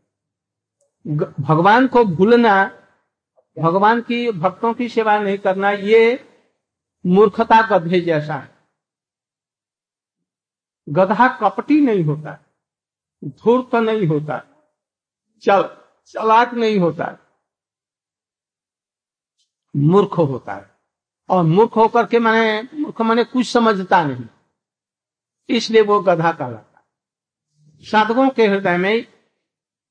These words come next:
ये मूर्ख रात-, मूर्खता रहती है। कृष्ण का भजन नहीं करता, ये मूर्खता है।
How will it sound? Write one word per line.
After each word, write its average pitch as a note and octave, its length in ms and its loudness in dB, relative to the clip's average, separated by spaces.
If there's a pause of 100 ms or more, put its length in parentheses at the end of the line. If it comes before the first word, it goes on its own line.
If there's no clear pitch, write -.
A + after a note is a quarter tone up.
(120)
ये G#3+ 180 0
मूर्ख A3+ 340 -4
रात-, F#3+ 580 0
मूर्खता F3+ 440 -4
रहती C3+ 340 -6
है। A#2+ 200 -18 (720)
कृष्ण B3 340 -2
का G3 160 4
भजन E3+ 320 -4
नहीं F#3+ 220 -2
करता, G#3 340 0
ये A3 200 0
मूर्खता F3+ 460 -4
है। C3 300 -8